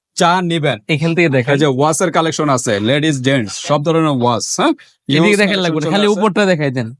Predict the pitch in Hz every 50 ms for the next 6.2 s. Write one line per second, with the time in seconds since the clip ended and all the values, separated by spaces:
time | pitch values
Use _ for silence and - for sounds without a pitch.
0 | _ - 127 - 151 139 147 151 170 165 160 - 175 160 165 160 160 151 151 131
1 | 117 104 95 - - - 143 131 123 120 120 143 160 160 175 185 165 170 190 180
2 | 190 185 180 196 196 180 - 175 170 165 165 156 151 143 - 143 131 123 113 -
3 | 120 110 104 98 92 76 - _ _ _ _ _ _ _ _ _ 160 151 151 160
4 | 156 160 175 175 175 151 - 190 220 240 - - 147 143 147 160 165 147 - 165
5 | 165 156 - 180 170 151 135 143 147 160 160 151 156 131 135 139 143 131 160 165
6 | 165 170 175 180